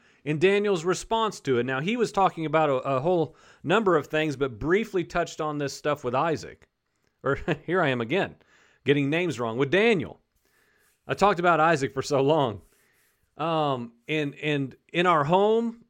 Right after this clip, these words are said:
in just our own Bible time, in our house, of just casual conversation as we're playing a game or sitting at the dinner table,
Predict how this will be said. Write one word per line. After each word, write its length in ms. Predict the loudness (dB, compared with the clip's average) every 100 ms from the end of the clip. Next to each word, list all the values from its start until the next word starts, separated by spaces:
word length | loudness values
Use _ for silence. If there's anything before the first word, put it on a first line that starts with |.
| _
in 480 | -6 -4 -4 -6 -10 _ _ _
just 180 | -10 0
our 160 | 4 6
own 200 | 4 4
Bible 320 | 2 2 -2
time, 420 | -4 -4 -4 -6 -14 _
in 140 | -4
our 160 | -4 0
house, 380 | 2 2 0 -4
of 80 |
just 220 | -6 -6 -2
casual 380 | 0 2 -2
conversation 720 | -6 -6 -4 -4 0 -2 -2 -6
as 120 | -6
we're 80 | -6
playing 340 | -4 -2 -2
a 40 | -2
game 440 | -2 -2 -2 -6
or 40 |
sitting 360 | -4 -2 -2 -2
at 80 | -6
the 80 | -4
dinner 280 | -2 -2
table, 500 | 0 0 2 0 -2